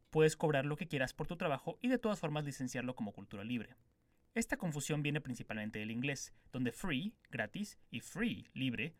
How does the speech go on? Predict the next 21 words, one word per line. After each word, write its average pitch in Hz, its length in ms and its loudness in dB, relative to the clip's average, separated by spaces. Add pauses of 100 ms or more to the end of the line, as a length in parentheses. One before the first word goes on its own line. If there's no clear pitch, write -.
son 101 240 -8
homógrafos. 127 720 -4 (380)
Es - 160 -8
tanta 117 180 -4
la 131 120 -2
confusión 196 500 0 (240)
que 220 80 4
mucha 254 260 8
gente 202 320 2
en 147 80 0
el 131 80 4
ambiente 127 300 4
de 131 100 2
código 127 300 0
libre 139 320 0 (340)
ha 175 80 8
decidido 156 400 4
usar 147 220 2
la 143 80 2
palabra 123 320 2
gratis 135 500 2